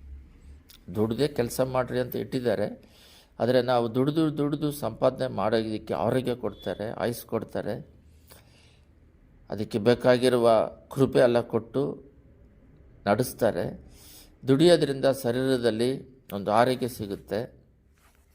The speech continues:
ಬೆವರೆಲ್ಲ ಬರೋದ್ರಿಂದ ಅದನ್ನು ಬ್ಲೆಸ್ ಮಾಡ್ತಾರೆ. ಎರಡನೇದಾಗಿ, ಮುಖ್ಯವಾಗಿ ದೇವರು ಬಂದು ಆತ್ಮಕ್ಕೆ ಸಂಬಂಧಪಟ್ಟವರು. ಅವರು ಹೃದಯಕ್ಕೆ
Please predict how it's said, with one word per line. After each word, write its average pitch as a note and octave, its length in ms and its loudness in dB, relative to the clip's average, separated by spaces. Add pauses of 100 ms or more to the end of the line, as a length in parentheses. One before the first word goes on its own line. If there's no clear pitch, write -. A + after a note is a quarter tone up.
(440)
ಬೆವರೆಲ್ಲ A2+ 580 2
ಬರೋದ್ರಿಂದ G#2+ 640 -2 (1400)
ಅದನ್ನು D3+ 720 2
ಬ್ಲೆಸ್ C3+ 340 2
ಮಾಡ್ತಾರೆ. - 600 -4 (1500)
ಎರಡನೇದಾಗಿ, C#3 960 4 (400)
ಮುಖ್ಯವಾಗಿ C#3+ 840 -2
ದೇವರು G3 360 4
ಬಂದು C3+ 340 -4
ಆತ್ಮಕ್ಕೆ D3 540 -2
ಸಂಬಂಧಪಟ್ಟವರು. - 920 -10 (1800)
ಅವರು B2+ 420 4
ಹೃದಯಕ್ಕೆ D#3 960 0